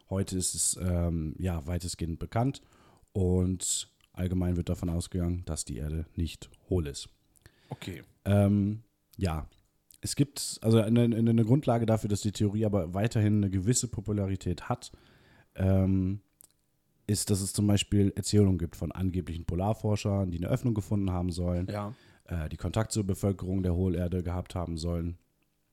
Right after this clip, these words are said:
Speaker 1: Das sind a-, allesamt, ja, nicht belegbare Sachen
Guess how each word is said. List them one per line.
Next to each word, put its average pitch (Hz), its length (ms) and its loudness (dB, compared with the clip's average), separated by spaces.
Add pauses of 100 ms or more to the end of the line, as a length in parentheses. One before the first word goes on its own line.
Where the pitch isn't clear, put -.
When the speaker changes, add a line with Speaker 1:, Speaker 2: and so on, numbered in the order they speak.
Speaker 1:
Das 87 120 -6
sind 92 100 -4
a-, 90 400 -4
allesamt, 87 560 -4 (640)
ja, 87 360 -4 (260)
nicht 90 300 -4
belegbare 95 600 0
Sachen 95 520 2